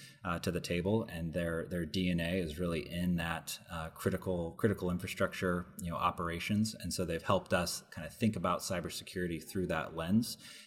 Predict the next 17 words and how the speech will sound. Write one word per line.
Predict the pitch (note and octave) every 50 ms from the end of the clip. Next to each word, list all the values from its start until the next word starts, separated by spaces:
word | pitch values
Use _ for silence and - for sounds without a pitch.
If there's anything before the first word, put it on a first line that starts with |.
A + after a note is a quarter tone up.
| - -
uh, | F2+ E2+ E2 D#2
and | E2+ F#2+
hopefully | A2 A2+ A2 - G2+ F#2
avoid | E2+ D#2 F#2 G2 G2 F#2 F2 D#2+
what | E2 D#2+
I | D#2+
talked | D#2+ - A#2+ A#2+ A2 -
about, | F2 - D#2+ D#2 E2 D#2+ -
which | D#2 - -
is | D#2+
just | - F2 E2 - - - _ -
deploying | F2+ D#2+ - - F#2+ F#2 F2 F2 E2+ E2 D#2+
kind | - F#2 F2+ E2
of | D#2
a | D#2
typical | - - - - F2+ - E2+ E2
standard | - - - F#2+ F2 F2 D#2+ E2 E2 E2 D#2 -